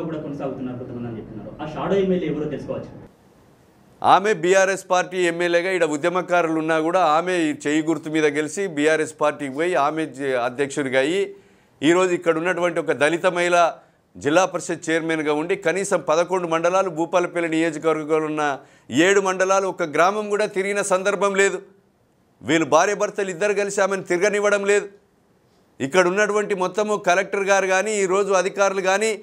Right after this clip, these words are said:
Speaker 2: ఎమ్మెల్యేకు ఏజెంట్లుగా కొంతమంది పనిచేస్తున్నారు. పనిచేసి ఈరోజు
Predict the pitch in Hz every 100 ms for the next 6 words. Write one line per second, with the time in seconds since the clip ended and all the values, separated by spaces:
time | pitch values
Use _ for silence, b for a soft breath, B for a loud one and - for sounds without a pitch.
0 | B B B 143 185 202 208 196 196 185
1 | 185 202 202 202 196 185 196 202 208 185
2 | 185 202 208 202 214 202 - _ _ _
3 | _ _ _ _ _ _ _ _ _ 98
4 | 165 208 214 208 208 190 208